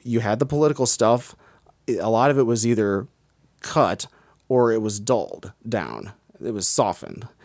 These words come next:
Because one third of this movie, the original movie, is gone. One, one third was cut.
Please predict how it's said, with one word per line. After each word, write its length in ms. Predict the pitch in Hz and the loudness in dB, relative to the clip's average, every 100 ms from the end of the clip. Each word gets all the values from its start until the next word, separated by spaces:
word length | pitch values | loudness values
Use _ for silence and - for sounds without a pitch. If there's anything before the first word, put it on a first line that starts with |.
| _ _ _ _ _ _ - | _ _ _ _ _ _ -4
Because 400 | 127 120 117 107 | -2 2 0 0
one 240 | 117 156 | 2 2
third 220 | 175 165 160 | 4 4 4
of 100 | 120 | 2
this 160 | 110 | 2
movie, 520 | 120 131 107 98 98 107 _ - | 4 4 2 -2 -4 -8 _ -6
the 100 | 117 | 0
original 300 | 135 117 104 | 2 2 0
movie, 360 | 101 92 90 | 0 -2 -2
is 160 | 135 131 | 0 0
gone. 460 | 117 113 57 50 - _ _ _ _ _ | 2 0 -2 -10 -18 _ _ _ _ _
One, 260 | 95 98 107 | -6 -4 0
one 180 | 117 135 | 2 4
third 200 | 143 131 | 2 2
was 100 | 110 | -2
cut. 320 | - 92 | -4 -6